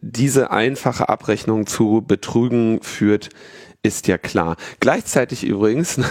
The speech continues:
<laughs> hier gestern auch noch gelesen, in Berlin gab es ja, ähm, letztes Jahr war das diese, ähm, Soforthilfen, Corona-Soforthilfen. Da konntest du dir relativ unbürokratisch durch Ausfüllen einer Webseite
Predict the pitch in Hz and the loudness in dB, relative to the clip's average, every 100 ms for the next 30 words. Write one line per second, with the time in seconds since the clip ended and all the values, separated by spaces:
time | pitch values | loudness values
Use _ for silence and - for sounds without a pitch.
0 | 151 156 - - - - 131 117 120 - | 0 -2 -8 -20 -16 -2 0 2 0 0
1 | 131 - 120 120 - 110 110 120 143 175 | -2 0 0 0 -2 0 2 2 0 -2
2 | - _ _ _ _ _ _ _ - - | -6 _ _ _ _ _ _ _ -20 -6
3 | - 123 113 113 151 180 131 131 131 - | -2 0 0 0 -2 0 0 0 -2 0
4 | 120 117 117 - - - - _ - 110 | 0 2 -2 -6 -20 -20 -20 _ -2 0
5 | 107 107 - 107 - - 98 - 139 143 | 2 0 0 0 0 -2 0 0 0 2
6 | 120 117 110 - 101 104 101 98 - - | 2 2 -2 -2 0 2 2 2 -2 -2
7 | 98 98 98 90 - - 104 - 117 120 | 0 2 0 0 -4 -4 -2 0 -2 0
8 | - 87 82 87 69 - - 95 98 98 | 0 0 -2 -6 -8 -10 -2 0 2 0
9 | 95 90 95 - 87 87 82 80 - - | -2 -2 -4 -2 -4 -2 -6 -10 -12 -14
10 | - 95 92 113 110 110 113 110 101 113 | -4 -4 0 0 0 -2 2 2 4 2
11 | 113 110 - 110 110 113 104 - 98 - | 0 -4 -2 0 2 2 0 -2 -4 -2
12 | 107 - 101 - 101 - - 107 101 98 | -4 -2 -2 0 -2 0 -2 0 2 2
13 | 95 101 - - 101 - 95 | 2 0 0 0 0 0 -2